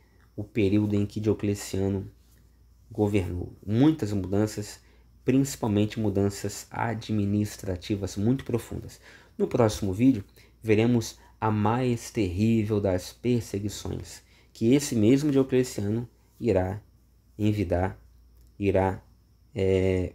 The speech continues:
promover contra os cristãos. A última, felizmente a última das grandes perseguições, mas a mais terrível.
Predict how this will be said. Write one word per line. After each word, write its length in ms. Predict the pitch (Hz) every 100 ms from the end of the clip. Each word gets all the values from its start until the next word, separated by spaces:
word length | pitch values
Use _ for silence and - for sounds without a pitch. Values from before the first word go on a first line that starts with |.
| _
promover 560 | 117 117 87 90 95 - _ _
contra 580 | - 98 104 101 101 98 -
os 180 | 101
cristãos. 640 | - 107 - 92 90 87 - _ _ _
A 140 | 101
última, 580 | 101 139 131 - 90 87 - - _ _ _ _ _ _ _ _ _ _
felizmente 720 | - 110 107 95 107 107 110
a 60 |
última 380 | 104 110 107 92
das 200 | 92 90
grandes 320 | 98 101 98
perseguições, 800 | - 98 - 101 101 - - - -
mas 280 | 90 98 101
a 100 | 95
mais 380 | 95 110 120
terrível. 540 | - 135 107 92 -